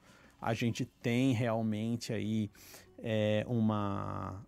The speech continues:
uma definição, tipo, com o estudo fase três apro-, é, a publicado e mostrado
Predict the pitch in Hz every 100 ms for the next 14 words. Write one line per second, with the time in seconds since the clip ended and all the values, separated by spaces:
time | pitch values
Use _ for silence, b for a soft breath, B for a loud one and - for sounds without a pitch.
0 | - 123 113 95 95 104 107 120 131 117
1 | 117 - 127 - 127 127 - - 135 113
2 | 120 117 117 117 110 110 - 110 113 107
3 | 101 101 - - 123 - 120 117 - 113
4 | 110 107 107 - 123 117